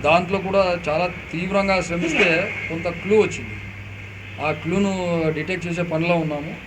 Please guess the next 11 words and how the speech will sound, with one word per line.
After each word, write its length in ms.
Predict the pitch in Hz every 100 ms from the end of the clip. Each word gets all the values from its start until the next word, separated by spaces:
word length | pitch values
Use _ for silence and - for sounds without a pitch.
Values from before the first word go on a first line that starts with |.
| -
త్వరలో 360 | 151 170 190
దాన్ని 320 | 175 156 160 160
కూడా 220 | 165 202
డిటెక్ట్ 380 | 156 151 160 156
చేసి 200 | 147 214 - - - - - -
ఆ 100 | 147
సొత్తును 680 | 143 156 170 165 156 143 139
రికవర్ 300 | 143 151 156
చేస్తామని 340 | 147 143 139 131
చెప్పి 160 | -
చెప్పారు. 420 | 170 139 - -